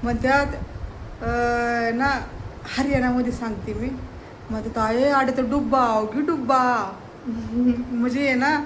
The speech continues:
म-, हरियाणाच वाहून जाणार आहे, असं म्हणतात. हां, तर एवढा पाऊस यायला लागलेला आहे, म्हणजे पाऊसच थांबत नाही. आज आहे ना, जरा, जरासं आहे ना, मस्तपैकी उघडलाय बरं का पाऊस, जरा उघडलाय, लय नाही.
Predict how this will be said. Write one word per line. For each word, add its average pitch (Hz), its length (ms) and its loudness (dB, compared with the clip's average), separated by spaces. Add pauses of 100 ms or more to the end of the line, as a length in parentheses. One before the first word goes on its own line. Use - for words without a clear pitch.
(500)
म-, 269 540 4
हरियाणाच 285 400 4
वाहून 269 360 4
जाणार 226 280 2
आहे, 190 160 -4 (680)
असं 247 280 2
म्हणतात. 240 420 0 (920)
हां, 214 320 -2
तर 247 40 0
एवढा 277 300 6
पाऊस 269 360 4
यायला 220 240 0
लागलेला 196 300 -2
आहे, 190 120 -2 (1000)
म्हणजे 240 260 0
पाऊसच 294 540 2
थांबत 247 340 0
नाही. 190 160 -4 (380)
आज 240 140 2
आहे 226 120 0
ना, 254 100 0
जरा, 247 240 0
जरासं 240 480 -2
आहे 214 80 -4
ना, 226 80 -2
मस्तपैकी 240 680 -2 (520)
उघडलाय 254 420 2
बरं 262 140 -2
का 220 100 -6
पाऊस, 247 280 -2 (200)
जरा 285 160 2
उघडलाय, 214 480 -2
लय 233 180 0
नाही. 185 220 -4